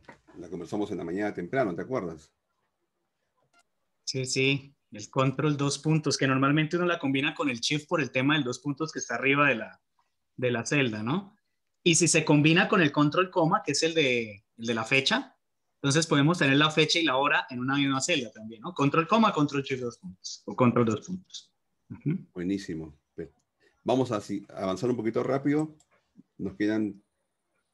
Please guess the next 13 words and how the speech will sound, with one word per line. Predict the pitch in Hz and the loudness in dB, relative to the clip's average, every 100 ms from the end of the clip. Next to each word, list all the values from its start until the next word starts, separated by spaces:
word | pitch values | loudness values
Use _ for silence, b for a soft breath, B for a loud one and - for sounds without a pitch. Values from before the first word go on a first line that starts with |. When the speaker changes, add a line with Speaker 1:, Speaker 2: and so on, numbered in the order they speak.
| _ _ _ _ _ | _ _ _ _ _
Speaker 1:
muchas | 101 101 101 | -4 -2 -2
preguntas. | 90 95 110 113 - | -4 -2 -2 -6 -6
No, | 90 85 | -6 -4
Richard | 104 113 98 | -6 -4 -6
está, | - 98 101 85 82 - - | -2 -2 0 -2 -6 -12 -10
está | 90 98 | -4 4
duro, | 123 147 92 | 8 8 6
como | 87 92 | 4 2
dicen | 104 98 | 2 2
ustedes, | 90 139 113 87 | 2 2 2 0
este, | 78 - 80 78 78 _ - | -6 -8 -8 -8 -10 _ -8
John, | 90 95 98 92 - _ _ _ _ _ | -2 0 0 -4 -10 _ _ _ _ _
profe | - 92 92 90 | -6 -2 -2 -6